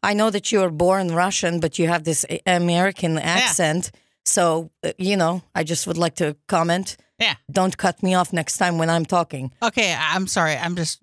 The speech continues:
Speaker 2: you invited us here at lunchtime,
Speaker 1: It's
Speaker 2: and I'm
Speaker 1: fi-
Speaker 2: very hungry.
Speaker 1: Give me a second. Let me call, uh,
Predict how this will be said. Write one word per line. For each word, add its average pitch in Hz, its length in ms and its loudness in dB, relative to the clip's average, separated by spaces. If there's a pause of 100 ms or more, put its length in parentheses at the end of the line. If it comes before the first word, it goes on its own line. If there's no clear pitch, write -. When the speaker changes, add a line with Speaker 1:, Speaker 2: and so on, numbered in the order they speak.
(100)
Speaker 2:
you 180 240 -2
invited 165 280 -2
us 156 100 -4 (140)
here 170 120 -4
at 143 140 -10
lunchtime, 156 380 -2
Speaker 1:
It's 302 120 0
Speaker 2:
and 147 100 -2
I'm 147 40 -10
Speaker 1:
fi- 302 180 4
Speaker 2:
very 302 220 2
hungry. 175 300 -2
Speaker 1:
Give 302 240 0
me 302 180 4
a 262 40 0
second. 190 400 0
Let 208 140 -2
me 247 140 2
call, 226 420 0
uh, 180 420 2